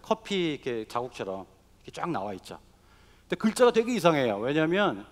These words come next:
처음에 한 획을 그는 순간 맨 끝에 어떻게 끝날지를 미리 알고 긋기 시작을 해요. 루이스가 그걸 알아내게 돼요. 정말 이상한 거예요.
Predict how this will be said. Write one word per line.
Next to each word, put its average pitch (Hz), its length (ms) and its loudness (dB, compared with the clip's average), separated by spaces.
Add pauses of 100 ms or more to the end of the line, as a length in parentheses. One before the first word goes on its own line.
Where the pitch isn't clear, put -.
(520)
처음에 226 380 2
한 226 240 2
획을 226 280 0
그는 151 260 0
순간 208 540 -2 (1400)
맨 160 240 2
끝에 - 200 -6
어떻게 170 460 0
끝날지를 185 680 -4
미리 156 240 0
알고 180 1000 2
긋기 - 240 -14
시작을 113 460 -6
해요. 87 160 -12 (640)
루이스가 160 320 -6
그걸 143 120 -2
알아내게 120 440 -2
돼요. 85 220 -14 (640)
정말 202 260 -2
이상한 160 300 2
거예요. 85 200 -12